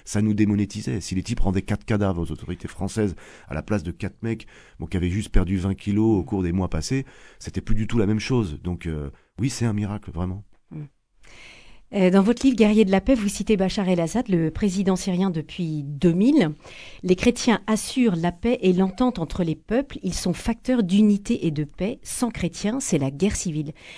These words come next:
Speaker 2: Est-ce que vous partagez sa vision ?
Speaker 1: Ah, parce que c'est, c'est, c'est sûr, ouais. C'est, c'est quelque chose que moi j'ai réalisé. De toute façon, quand vous regardez la topographie de ces pays-là,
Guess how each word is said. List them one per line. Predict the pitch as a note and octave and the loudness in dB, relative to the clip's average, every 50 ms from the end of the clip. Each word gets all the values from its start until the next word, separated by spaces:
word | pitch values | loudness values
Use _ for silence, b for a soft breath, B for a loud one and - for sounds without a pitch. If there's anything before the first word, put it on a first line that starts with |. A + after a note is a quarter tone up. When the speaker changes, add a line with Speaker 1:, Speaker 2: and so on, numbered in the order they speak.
| B B - | B B -6
Speaker 2:
Est-ce | F3 - - | -6 -4 -2
que | - | -2
vous | G3+ G3+ G3 | 0 0 0
partagez | - F#3 - - - D#3 C#3 F3+ | 0 0 -2 -2 -4 -4 -4 -4
sa | F#3+ - D#3 | -4 -2 -2
vision ? | C#3 D3 C#3 C#3+ D3+ F3 F#3 _ _ | -2 -2 -4 -4 -6 -8 -10 _ _
Speaker 1:
Ah, | F2 G2+ | -2 -2
parce | B2+ A#2+ - | 0 0 0
que | - F#2 E2 | 0 -2 -2
c'est, | D#2 - - D#2+ D#2 D2 C#2+ D2 D2 C#2+ C2 | -2 -4 -4 -4 -2 -2 -2 -2 -2 -4 -6
c'est, | - - C2 B1+ B1+ A#1+ | -8 -8 -8 -6 -6 -8
c'est | - - - - | -10 -10 -10 -10
sûr, | - - - F#2 G2 E2 | -10 -6 -4 -4 -4 -4
ouais. | C#2 C2+ C2+ | -4 -6 -8
C'est, | B1+ - - C2+ C2 | -8 -8 -8 -8 -8
c'est | - - - | -8 -10 -10
quelque | C2+ - D2 - D#2 | -8 -8 -8 -8 -8
chose | C#2+ F2 F2 - | -6 -6 -6 -6
que | - - | -6 -4
moi | D#2 D#2+ D#2+ | -2 -2 -2
j'ai | C#2 D2+ | -2 -2
réalisé. | C#2+ D2 D2 D2 D2+ D2+ C#2+ D#2 E2+ | -2 -2 -2 -2 -2 -2 -2 -2 -2
De | E2 E2+ | -2 -2
toute | D2+ - E2 - | -4 -6 -6 -6
façon, | - - - G#2 | -6 -4 -2 -2
quand | F#2 - D#2+ | -2 -2 -2
vous | D#2+ F2 | -2 -4
regardez | D#2 D#2+ F2+ F2 F2+ F#2+ | -2 -2 -2 0 0 0
la | D#2 D2+ | -2 0
topographie | - - F2 - G2 F#2+ F2+ F2+ F2+ E2+ - - - F#2+ F2+ F2 B B B B B B B B B B B - | -2 -2 -2 0 0 0 2 0 0 -2 -2 -4 -4 -4 -4 -6 B B B B B B B B B B B -6
de | D2 E2 | -4 -4
ces | D2+ - - - E2+ | -4 -4 -4 -4 -4
pays-là, | E2 - - G#2 G2 F#2 F2+ E2+ D#2+ E2+ F#2 G#2 A2+ B2 | -2 2 2 4 4 4 2 2 2 0 0 0 -2 -4